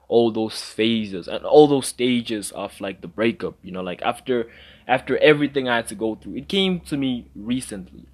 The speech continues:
Again, it came again. And I remember talking about it, like, back in season one, that, like, that incredible lust for conquest usually comes back to you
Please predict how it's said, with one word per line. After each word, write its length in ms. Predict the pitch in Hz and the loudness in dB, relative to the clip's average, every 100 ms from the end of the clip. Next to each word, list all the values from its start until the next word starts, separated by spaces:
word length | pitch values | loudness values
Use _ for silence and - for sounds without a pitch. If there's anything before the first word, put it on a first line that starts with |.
| - | -8
Again, 420 | 123 127 131 107 | -4 0 0 0
it 140 | 117 | -6
came 240 | - 139 123 | -2 -2 -2
again. 240 | 113 113 | -2 0
And 140 | 147 | 4
I 100 | 165 | 4
remember 420 | 156 160 175 185 160 | 4 2 0 -2 -4
talking 420 | - 139 131 127 | -4 -6 -4 -6
about 200 | 120 117 | -4 -2
it, 60 | 113 | -2
like, 180 | 107 | -4
back 220 | 104 117 127 | 0 0 0
in 80 | |
season 340 | 110 113 107 104 | -4 -4 -4 -4
one, 180 | 107 95 | -4 -4
that, 100 | 98 | -2
like, 240 | 107 98 | -2 2
that 140 | 147 165 | 2 4
incredible 520 | 156 - 143 151 127 | 0 0 0 2 2
lust 220 | 120 123 | 4 2
for 80 | - | -2
conquest 560 | - 123 127 143 135 | -4 -4 -2 -6 -6
usually 300 | 131 151 180 | -8 -6 -4
comes 280 | 165 147 139 | -4 -6 -8
back 320 | 113 131 143 - | 2 4 4 0
to 100 | 156 | 2
you 340 | 147 147 143 | 6 6 4